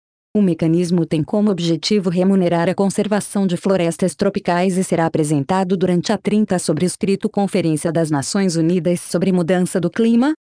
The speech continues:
cop trinta, marcada para dez de novembro, em Belém. Segundo Lula,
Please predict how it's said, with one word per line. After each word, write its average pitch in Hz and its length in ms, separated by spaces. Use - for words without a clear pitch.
cop 180 320
trinta, 190 480
marcada 175 520
para 214 200
dez 202 360
de 190 80
novembro, 190 580
em 226 100
Belém. 165 460
Segundo 208 460
Lula, 190 400